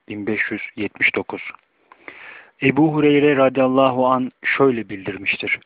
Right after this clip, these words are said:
Resulullah aleyhisselam Necaşi'nin vefatını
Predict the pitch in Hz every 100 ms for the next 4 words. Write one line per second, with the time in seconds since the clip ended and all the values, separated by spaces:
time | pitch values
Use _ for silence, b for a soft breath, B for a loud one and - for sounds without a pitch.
0 | _ _ _ _ _ _ - 123 - 143
1 | 143 156 147 143 135 131 - 135 139 143
2 | 127 120 117 131 127 - 143 151 135 117
3 | 120 135 131 - 139 135